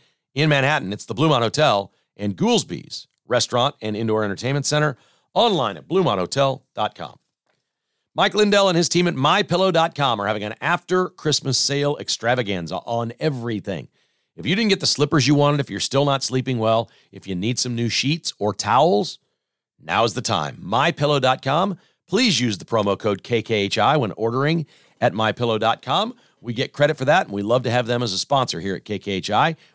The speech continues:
We're proud to have them as a sponsor, and we know that when it's your turn to get a new pillow or buy something at My Pillow, you'll use that promo code K K H I at my pillow dot com. And this weekend's a good time to go to Amini's.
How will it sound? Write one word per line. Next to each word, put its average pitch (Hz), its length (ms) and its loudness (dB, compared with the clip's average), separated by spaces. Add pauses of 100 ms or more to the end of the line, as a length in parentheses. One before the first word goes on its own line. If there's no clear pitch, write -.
We're 104 120 -2
proud 202 340 2
to 117 80 2
have 85 100 -4
them 71 160 -8
as - 100 -8
a - 40 -4
sponsor, 139 500 0 (320)
and 104 180 -4
we 104 140 -2
know 127 280 4
that 107 80 -4
when 110 140 -8
it's 101 200 -8
your 151 160 2
turn 113 500 0
to 107 100 -14
get 110 120 -2
a - 20 0
new 117 140 0
pillow 131 300 0
or 123 100 2
buy 117 180 2
something 120 280 -6
at 120 60 -10
My 127 140 -4
Pillow, 185 400 0 (840)
you'll 104 160 0
use 110 240 2
that 120 160 2
promo 90 280 0
code 87 300 -4
K 127 300 0
K 107 480 -2
H 104 280 -4
I 80 280 -6
at - 120 -16
my 101 220 -4
pillow 80 400 -8 (100)
dot 80 220 -8
com. 50 220 -18 (1400)
And 240 180 2
this 196 100 2
weekend's 180 340 2
a 135 40 -2
good 165 140 0
time 170 200 2
to 156 60 0
go 147 80 2
to 156 120 2
Amini's. 160 880 0